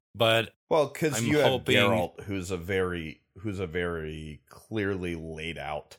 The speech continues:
Speaker 2: character.
Speaker 1: Yeah, they're like, it's about him, and a
Speaker 2: Right.
Speaker 1: lot of role-playing games are about a specific person.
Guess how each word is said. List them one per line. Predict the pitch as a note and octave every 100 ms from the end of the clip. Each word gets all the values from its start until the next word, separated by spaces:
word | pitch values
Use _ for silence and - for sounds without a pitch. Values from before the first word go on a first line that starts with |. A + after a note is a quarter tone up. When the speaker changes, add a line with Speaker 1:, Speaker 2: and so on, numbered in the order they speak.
| _ -
Speaker 2:
character. | G#2 E2 D#2 -
Speaker 1:
Yeah, | A#2 F2+
they're | A2+
like, | C#3+ D3 C#3
it's | D3+ - D3
about | E3 C3 G#2+ G2+ G#2
him, | G2+ G2+ G2+ A2
and | G2
a |
Speaker 2:
Right. | G2+
Speaker 1:
lot | A2 G#2
of | G2+
role-playing | F#2+ F#2 - F#2 F2+
games | F2 F2
are | F2
about | F2 F2+ F2 E2
a | F2
specific | - F#2 - G2 - F2+ -
person. | F2+ E2+ - F2